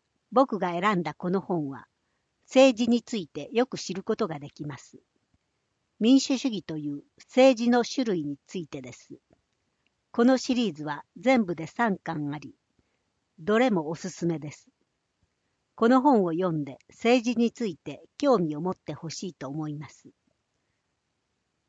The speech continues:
問い合わせ、図書館、電話、六三一零三八。第四十六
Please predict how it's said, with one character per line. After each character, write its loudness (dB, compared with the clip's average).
問 2
い 2
合 2
わ 0
せ、 -10
図 -8
書 -2
館、 -10
電 4
話、 0
六 -2
三 0
一 -6
零 0
三 -6
八。 -14
第 4
四 2
十 -6
六 -8